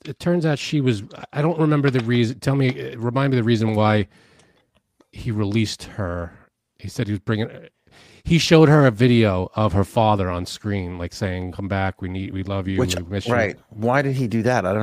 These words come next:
Speaker 2: understand why he did that.
Speaker 1: I don't know. But he then released her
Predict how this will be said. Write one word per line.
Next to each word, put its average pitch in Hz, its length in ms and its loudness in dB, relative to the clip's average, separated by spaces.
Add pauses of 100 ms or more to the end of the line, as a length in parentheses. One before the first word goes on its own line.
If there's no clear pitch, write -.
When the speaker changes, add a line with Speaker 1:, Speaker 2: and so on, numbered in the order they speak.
Speaker 2:
understand 104 400 -2
why 98 160 -2
he 95 140 -6
did 110 160 -6
that. 80 240 -10 (280)
Speaker 1:
I 104 180 -4
don't 98 180 -6
know. 90 260 -8 (260)
But 101 220 0
he 104 280 0
then 117 360 2
released 107 540 2
her 92 380 -2